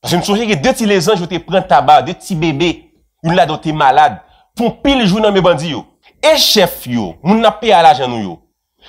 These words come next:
kòmsi nou dakò. Aryèl Anri ap sikile nan figi nou. Gwo sirèn, minis jistis,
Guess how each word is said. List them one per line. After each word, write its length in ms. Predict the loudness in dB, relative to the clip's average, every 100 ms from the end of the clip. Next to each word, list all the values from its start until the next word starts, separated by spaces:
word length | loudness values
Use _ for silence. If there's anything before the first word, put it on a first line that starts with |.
| _
kòmsi 400 | 0 2 -2 0
nou 140 | 2 4
dakò. 360 | 4 4 2 2
Aryèl 320 | 2 2 2
Anri 180 | 2 4
ap 100 | 0
sikile 400 | 0 -6 -4 -2 0
nan 120 | 0
figi 220 | -2 -4
nou. 140 | -4 -4
Gwo 180 | -4 -2
sirèn, 480 | -2 2 2 0 -4 -16 -20 -16 0
minis 540 | 4 6 6 4 2
jistis, 600 | 2 2 -2 -4 -2 -2